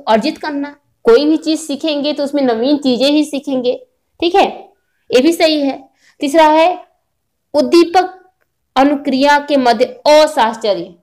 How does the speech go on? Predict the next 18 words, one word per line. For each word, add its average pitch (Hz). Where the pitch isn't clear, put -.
जबकि 226
साहचर्य 302
होता 254
है, 196
असाहचर्य 262
तो 247
होगा 233
नहीं, 349
उद्दीपक 269
अनुक्रिया 285
के 285
मध्य 262
साहचर्य 254
होगा 254
तभी 240
तो 254
सीखना 254
होगा। 330